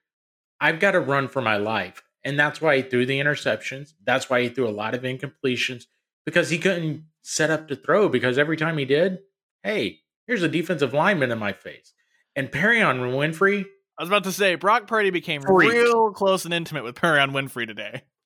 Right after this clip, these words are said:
Speaker 1: If you're an Oklahoma fan, the only thing you're maybe disappointed about, and who knows if it would make a difference or not,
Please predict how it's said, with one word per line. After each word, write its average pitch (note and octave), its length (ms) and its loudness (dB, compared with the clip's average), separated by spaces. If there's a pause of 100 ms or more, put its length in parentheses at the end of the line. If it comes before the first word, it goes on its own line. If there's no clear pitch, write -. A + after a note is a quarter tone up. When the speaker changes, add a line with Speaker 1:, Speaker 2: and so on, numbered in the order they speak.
(220)
Speaker 1:
If F3 180 0
you're G3 100 6
an F#3+ 60 4
Oklahoma G#3 480 0
fan, D#3 280 -2
the C3+ 120 -10
only F3 240 -4
thing F#3 180 -6
you're D#3 80 -2
maybe C#3+ 540 -2
disappointed D#3 640 -4
about, D#3+ 180 2
and D3+ 80 -8
who E3 140 -6
knows E3 200 0
if C3+ 80 -10
it B2 40 -14
would C3 120 -4
make B2+ 220 -2
a C3 40 -4
difference B2+ 360 -4
or C#3+ 60 -4
not, C#3 220 -2